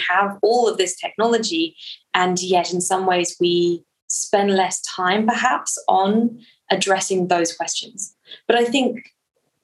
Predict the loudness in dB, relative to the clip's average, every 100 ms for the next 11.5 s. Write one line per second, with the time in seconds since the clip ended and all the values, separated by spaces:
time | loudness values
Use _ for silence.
0 | _ _ -2 2 2 2 0 0 0 2
1 | 2 0 0 -2 0 0 0 -4 -6 -10
2 | -6 0 2 2 -2 -6 -4 -2 -2 0
3 | 2 2 0 0 -2 -2 0 2 2 0
4 | -4 -4 -4 -4 -6 -6 -2 0 2 2
5 | 2 -2 -10 -20 -20 -2 0 2 0 -2
6 | 0 2 2 2 0 -2 -4 -8 -12 _
7 | -4 -2 0 0 0 0 0 2 2 2
8 | 0 -2 -2 0 0 -4 -8 -20 -14 -2
9 | 0 2 2 2 0 -2 -2 -2 -2 -2
10 | -2 -6 -6 -6 -8 -8 -6 -4 0 0
11 | 2 2 0 0